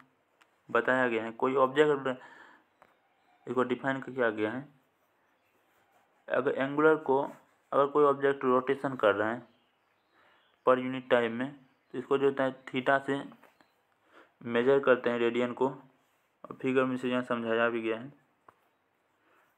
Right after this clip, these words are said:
कि यहाँ पे ऑब्जेक्ट पहले move करके इस जगह से इस जगह पे जाता है, इस जगह से move करके इस जगह पे जाता है, तो इसके बीच में जो angle बनता है उसी को हम लोग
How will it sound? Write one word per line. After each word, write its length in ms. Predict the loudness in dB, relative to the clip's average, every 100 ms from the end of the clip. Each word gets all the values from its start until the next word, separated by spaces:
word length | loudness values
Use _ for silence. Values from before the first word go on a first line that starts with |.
| -8
कि 80 | -2
यहाँ 200 | -2 0
पे 120 | 0
ऑब्जेक्ट 540 | 0 -2 0 0 2
पहले 160 | 0 0
move 200 | 0 -2
करके 340 | 0 2 0
इस 80 | -2
जगह 180 | 0 -2
से 200 | -2 -4
इस 60 | -2
जगह 180 | -4
पे 140 | -2 0
जाता 280 | 0 0 -4
है, 260 | -6 -12 -18 _ _ _ _ _ _ _ _ _ _ _ _ -20 -20 _ _ -10
इस 120 | -4
जगह 220 | 0 0
से 100 | -2
move 180 | -4 -2
करके 300 | 0 0 0
इस 100 | 0
जगह 160 | -2 0
पे 120 | 0
जाता 280 | 0 0 -4
है, 200 | -4 -10 -14 _ -20 _ -10
तो 60 |
इसके 160 | -10 -8
बीच 160 | -8
में 100 | -4
जो 60 | -2
angle 300 | 0 0 0
बनता 260 | 0 0 0
है 80 |
उसी 200 | 0 -4
को 120 | -2 -2
हम 140 | 0
लोग 260 | -2 -4